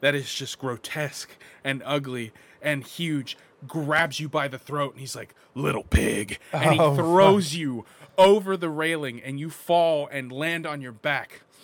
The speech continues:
Speaker 1: on, on the ground floor in basically the lobby of the whole asylum. And he looks at you. He's like, "I'm gonna get you." And
Speaker 2: Oh, fuck.
Speaker 1: dude, it is,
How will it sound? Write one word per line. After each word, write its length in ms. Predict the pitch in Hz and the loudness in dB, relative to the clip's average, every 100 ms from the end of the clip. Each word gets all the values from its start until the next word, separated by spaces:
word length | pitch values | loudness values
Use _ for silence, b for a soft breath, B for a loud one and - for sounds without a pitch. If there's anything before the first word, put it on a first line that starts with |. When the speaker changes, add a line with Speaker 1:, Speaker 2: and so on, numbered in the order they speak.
| b b b 147 | b b b -4
Speaker 1:
on, 200 | 156 143 | -2 -2
on 200 | 143 143 | -4 -4
the 80 | 135 | -6
ground 400 | 139 139 151 143 | -4 -4 -4 -6
floor 500 | 143 143 123 113 117 | -6 -4 -4 -6 -10
in 200 | 135 131 | -10 -10
basically 480 | 117 139 139 147 139 | -4 -4 -4 -8 -8
the 120 | 117 | -8
lobby 520 | 113 110 117 131 127 135 | -6 -4 -4 -6 -12 -12
of 160 | 139 127 | -10 -10
the 100 | 120 | -8
whole 240 | 123 131 | -8 -8
asylum. 520 | 120 - 123 127 120 - | -8 -8 -6 -6 -8 -12
And 140 | 120 | -12
he 80 | 120 | -10
looks 280 | 120 143 - | -8 -8 -8
at 180 | 120 117 | -14 -14
you. 80 | |
He's 160 | 113 101 | -14 -14
like, 260 | 92 82 - b b b | -16 -18 -20 b b b
"I'm 240 | - - | -14 -14
gonna 220 | - 90 92 | -14 -12 -12
get 360 | 98 82 - | -10 -8 -8
you." 80 | - - - _ B B B | -8 -14 -20 _ B B B
And 220 | 147 151 139 | -4 -4 -2
Speaker 2:
Oh, 360 | 143 147 147 | 2 4 4
fuck. 380 | 131 165 156 143 | 4 4 4 2
Speaker 1:
dude, 280 | 151 151 123 | 0 -4 -4
it 180 | 139 160 | -2 0
is, 340 | 147 127 104 | 0 -4 -10